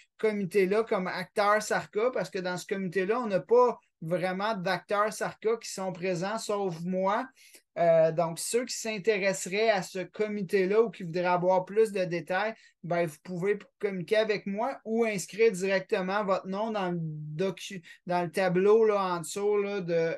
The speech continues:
euh, de l'infographie que j'ai mis où c'est marqué, euh, T C S A, soutien et adulte allophone. Vous pouvez aller écrire votre nom là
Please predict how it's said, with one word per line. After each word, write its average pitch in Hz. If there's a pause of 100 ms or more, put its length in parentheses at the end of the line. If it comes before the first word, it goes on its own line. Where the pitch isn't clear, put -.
(160)
euh, 151
de 147
l'infographie 170
que 185
j'ai 175
mis 180
où 190
c'est 165
marqué, 185 (340)
euh, 143 (120)
T 202
C 175
S 156
A, 185
soutien 185 (320)
et 180
adulte 175
allophone. 175
Vous 170
pouvez 180
aller 170
écrire 196
votre 190
nom 180
là 190